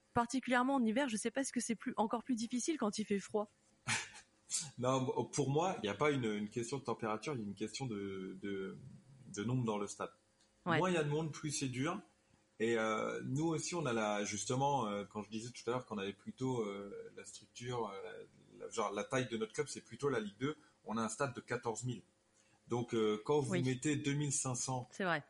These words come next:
Speaker 2: dans un stade de quatorze mille, ça fait vide. Alors
Speaker 1: Mm.
Speaker 2: que si vous allez dans des petits clubs de national, qui ont des stades, euh, plus petits forcément, et qu'on met deux mille cinq cents, mais que la capacité c'est trois ou quatre mille, mais là, ça fait un effet de plein.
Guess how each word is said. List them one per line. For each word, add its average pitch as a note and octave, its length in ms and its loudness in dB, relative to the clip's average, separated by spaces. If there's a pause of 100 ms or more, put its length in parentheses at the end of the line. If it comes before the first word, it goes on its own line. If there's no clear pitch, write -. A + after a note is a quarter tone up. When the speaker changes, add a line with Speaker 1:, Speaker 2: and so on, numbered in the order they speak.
Speaker 2:
dans G#2 180 -4
un G2+ 40 -6
stade D#3 240 -4
de C3 80 -2
quatorze A2 420 -6
mille, D3 140 -2
ça A#2 160 -2
fait - 180 -6
vide. B2 300 -4 (440)
Alors G3+ 140 4
Speaker 1:
Mm. F#3+ 60 2
Speaker 2:
que A#2+ 80 2
si E3 200 0
vous D3+ 260 2
allez C#3 180 4
dans B2 120 2
des G2+ 120 -2
petits - 240 -6
clubs D3 240 2
de A2+ 80 0
national, A2+ 640 0 (360)
qui A#2 100 -2
ont A2 80 0
des A2 140 2
stades, C3 340 2
euh, G2+ 340 0
plus - 120 -10
petits G#3 240 0
forcément, C#3+ 640 -2
et A2+ 60 -6
qu'on A#2+ 140 -4
met F#3+ 120 2
deux D3 120 0
mille B2 180 -2
cinq B2+ 180 -4
cents, D3+ 200 -4
mais A#2 100 -2
que - 100 -8
la G#2+ 60 -4
capacité B2+ 560 -4
c'est - 160 -2
trois C3+ 240 2
ou A2+ 40 0
quatre - 280 -2
mille, F#3 240 2 (420)
mais A2+ 80 2
là, E3 100 2
ça C#3+ 160 0
fait - 160 -2
un A#2+ 80 2
effet A#2+ 220 -2
de B2+ 60 -6
plein. D#3+ 280 -4